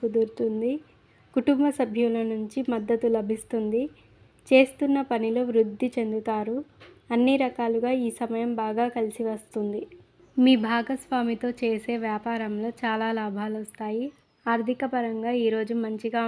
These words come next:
ఉంటుంది. మీరు అప్పుల నుంచి ఉపశమనం పొందుతారు. మీ బ్యాంక్ బ్యాలెన్స్ కూడా పెరుగుతుంది. కొత్త వాహనం, ఇల్లు లేదా ఆస్తి కొనుగోలు కల నెరవేరుతాయి.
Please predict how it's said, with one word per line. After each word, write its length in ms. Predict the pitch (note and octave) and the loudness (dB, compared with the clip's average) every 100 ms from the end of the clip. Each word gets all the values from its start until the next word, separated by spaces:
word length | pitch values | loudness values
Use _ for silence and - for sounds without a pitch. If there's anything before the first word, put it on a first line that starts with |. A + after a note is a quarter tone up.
| A3+ | -2
ఉంటుంది. 420 | A3 A3 A3 A#3 C#4+ _ _ _ - | -4 -4 -4 -4 -6 _ _ _ 0
మీరు 240 | B3 B3 A#3 | 4 4 2
అప్పుల 280 | A3 - B3 B3+ | -2 -4 -2 -2
నుంచి 240 | B3 A3+ B3 B3 B3 A#3 | -2 -4 -4 -4 -6 -8
ఉపశమనం 600 | - A3+ A#3 A3+ A3+ A3+ A3+ | -10 -6 -4 -4 -4 -6 -6
పొందుతారు. 560 | G#3+ A3 A3 G#3+ A3 C4 - - - - - | -6 -4 -4 -4 -4 -6 -10 -20 -20 -8 0
మీ 120 | A#3+ G#3+ | 2 2
బ్యాంక్ 320 | A3+ A#3+ C4 B3+ | 0 0 -2 -4
బ్యాలెన్స్ 460 | A#3+ A3+ A3+ A3+ A3+ - | -4 -4 -4 -4 -8 -6
కూడా 180 | A3 A3 A3 | -4 -4 -4
పెరుగుతుంది. 680 | A3+ G#3+ A3 A3 G#3+ A3 C4+ - _ _ _ - | -4 -2 -4 -6 -6 -4 -6 -8 _ _ _ -2
కొత్త 200 | B3 - C#4 | -2 0 0
వాహనం, 460 | B3+ A3+ A#3 A#3+ B3+ C4 A#3+ | 0 0 -2 -2 -2 -2 -2
ఇల్లు 200 | A3+ A#3 B3 A#3 | -2 -2 -2 -4
లేదా 240 | A3 A#3 A#3 A3 | -4 -4 -4 -8
ఆస్తి 380 | G#3+ - B3 C4 - - | -10 -10 -8 -8 -10 -4
కొనుగోలు 500 | B3+ B3 B3+ C4 C4 C4 | 2 2 2 0 0 -2
కల 140 | A#3 A3+ A#3 | -2 -2 -2
నెరవేరుతాయి. 760 | A3 A3 A3+ A3 A3 G#3+ A3 | -6 -6 -6 -6 -8 -6 -4